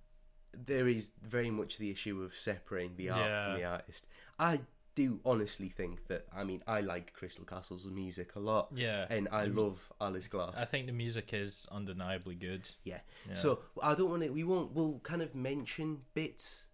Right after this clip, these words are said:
Speaker 1: and pieces that are
Speaker 2: Mm-hmm.
Speaker 1: relevant to certain songs, but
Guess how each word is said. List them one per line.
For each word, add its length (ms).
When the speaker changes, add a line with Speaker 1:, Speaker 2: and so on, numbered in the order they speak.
Speaker 1:
and 160
pieces 580
that 140
are 20
Speaker 2:
Mm-hmm. 100
Speaker 1:
relevant 460
to 100
certain 280
songs, 400
but 120